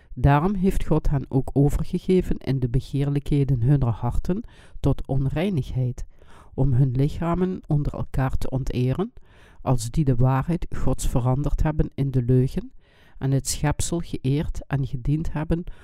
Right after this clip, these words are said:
boven den Schepper, die te prijzen is in der eeuwigheid. Amen. Aan wie wordt de toorn van God geopenbaard? We kunnen zien dat de apostel Paulus hetzelfde evangelie predikte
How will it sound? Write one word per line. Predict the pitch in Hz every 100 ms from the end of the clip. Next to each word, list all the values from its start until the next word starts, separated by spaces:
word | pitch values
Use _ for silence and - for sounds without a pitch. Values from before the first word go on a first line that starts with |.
| - -
boven | 131 123 147 147 143
den | 139
Schepper, | - - 135 - 208 - - _ _ -
die | 127 156
te | -
prijzen | - 139 135 143 165
is | - 160 -
in | - 135
der | 135 -
eeuwigheid. | - 160 131 - 117 127 123 - - _ _ -
Amen. | 123 123 120 110 98 - _ _ _ _ _ _ _ - - _ - - - - -
Aan | 156 131
wie | 143 214 262
wordt | 165 - - 135
de | -
toorn | - 160 196
van | 185 151 143
God | 151 151
geopenbaard? | - - 143 147 143 135 123 123 - - - _ _ _ - - -
We | 170
kunnen | - 185 165 147
zien | 139 196 233
dat | 165
de | -
apostel | 135 - 151 - 139 -
Paulus | 139 160 190 -
hetzelfde | 139 - 147 175 - 160
evangelie | 147 143 135 143 131 120
predikte | - 127 127 - 226